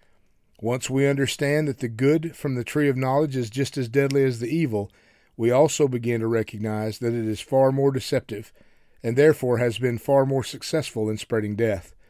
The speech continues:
One of the ultimate issues facing every Christian is how to discern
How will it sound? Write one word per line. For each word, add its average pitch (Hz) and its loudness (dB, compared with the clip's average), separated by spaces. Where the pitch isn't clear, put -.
One 127 2
of 135 4
the 131 2
ultimate 147 2
issues 131 0
facing 120 -4
every 123 -2
Christian 117 -4
is 117 -8
how 127 -2
to 127 -2
discern 120 -2